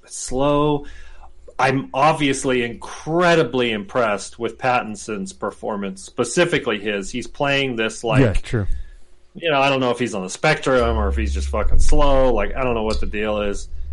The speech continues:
Speaker 1: you know. Um, but he's obviously playing this, like, Sou-, he's British in real life, and he's playing this, like, dumb South American Southerner, like, you know, who's got Asperger's or some shit. I don't know. And so,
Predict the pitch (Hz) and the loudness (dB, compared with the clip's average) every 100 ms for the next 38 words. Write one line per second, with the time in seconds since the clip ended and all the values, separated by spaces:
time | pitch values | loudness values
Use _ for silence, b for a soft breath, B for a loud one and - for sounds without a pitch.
0 | - - - - 123 107 101 98 b b | -6 -8 -10 -8 -6 -4 -4 -4 b b
1 | b - 113 107 95 95 - 117 143 143 | b -14 -8 -6 -6 -6 -4 0 2 4
2 | 139 117 120 104 127 123 123 107 104 - | 4 2 -4 -6 -2 -2 -2 -4 -6 -8
3 | - 104 98 - - 127 123 135 - 156 | -8 -8 -6 -10 -4 -2 -2 -4 0 2
4 | 120 101 113 107 101 107 98 - 123 120 | 2 0 -6 -4 -2 -4 -4 -8 -6 -6
5 | - 143 139 135 123 113 120 110 101 _ | -2 0 0 0 -2 -2 -2 -2 -4 _
6 | b b b b b b b - 123 131 | b b b b b b b -4 0 2
7 | 131 127 117 - 131 131 123 131 120 131 | 2 -2 -4 -6 0 0 0 -2 0 2
8 | 131 131 117 98 131 120 113 101 95 - | 2 0 -4 -4 0 0 0 -2 -4 -6
9 | - 104 101 98 - _ b b b _ | -6 -2 -2 -4 -14 _ b b b _
10 | - 107 95 101 95 104 98 107 - 101 | -10 -6 -4 -4 -2 -2 0 0 -2 -6
11 | 92 87 85 87 95 92 110 92 78 80 | -6 -8 -12 -12 -12 -6 -4 -4 -8 -18
12 | _ b b b b _ - 120 113 107 | _ b b b b _ -6 -4 -4 -4
13 | 135 120 113 110 - - | 0 2 2 0 -4 -12